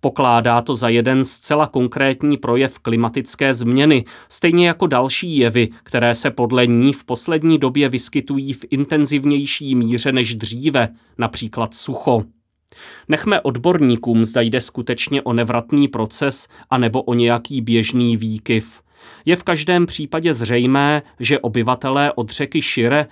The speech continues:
si už vyvodili svoje pro další život. Tam, kde dosud bydleli, dále bydlet nebudou.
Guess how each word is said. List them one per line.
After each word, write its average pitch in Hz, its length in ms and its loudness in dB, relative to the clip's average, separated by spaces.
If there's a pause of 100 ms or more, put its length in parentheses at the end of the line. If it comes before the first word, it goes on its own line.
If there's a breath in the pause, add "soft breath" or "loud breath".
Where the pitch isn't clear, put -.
(120 soft breath)
si - 200 0
už - 240 -4
vyvodili 135 520 0
svoje 135 540 -2
pro 113 160 -2
další 113 460 -2
život. 113 440 0 (380 soft breath)
Tam, 165 240 2
kde 156 180 -2
dosud 139 360 -2
bydleli, 135 640 0 (160)
dále 131 420 2
bydlet 113 460 -2
nebudou. 110 720 2